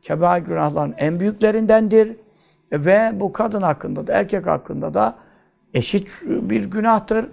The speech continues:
suçtur. Ha, erkek, e, de bir saldırı, taciz, tecavüz gibi ilave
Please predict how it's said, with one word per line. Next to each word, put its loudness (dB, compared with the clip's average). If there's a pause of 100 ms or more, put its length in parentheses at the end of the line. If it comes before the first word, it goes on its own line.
suçtur. -2 (440)
Ha, 0 (540)
erkek, 2
e, -4 (560)
de 2
bir -4
saldırı, 0
taciz, -2
tecavüz 0
gibi -2 (320)
ilave 4